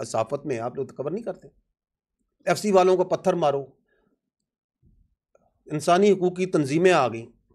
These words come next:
कि लोगों को बैठा दो, और एक ही डिमांड है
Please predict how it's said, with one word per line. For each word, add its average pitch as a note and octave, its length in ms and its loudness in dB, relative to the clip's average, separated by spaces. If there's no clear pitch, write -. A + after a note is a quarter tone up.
कि C#3 60 -8
लोगों E3+ 240 4
को F#3 100 2
बैठा C3 300 2
दो, C3+ 120 -2
और D#3 140 2
एक F#3+ 200 6
ही A3+ 80 -6
डिमांड C#3 360 2
है B2+ 80 -10